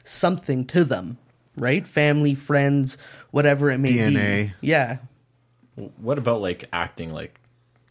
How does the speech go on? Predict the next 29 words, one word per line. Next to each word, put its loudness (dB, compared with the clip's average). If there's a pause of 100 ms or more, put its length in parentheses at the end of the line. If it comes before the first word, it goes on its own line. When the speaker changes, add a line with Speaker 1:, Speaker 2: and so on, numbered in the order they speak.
(120)
Speaker 3:
tougher -4
than -8
you -8
really -6
are? -6
Do -14
you -18
think -12
that -6
gets -10
you -8
anywhere? -12 (440)
Is -18
that -6
something -8
you -4
want? -4 (140)
Speaker 2:
I -4
think, -4
again, -2
yeah, 0
I 2
think -8
you -6
gotta 0
know -4
your -2
crowd, -4 (480)
right? -2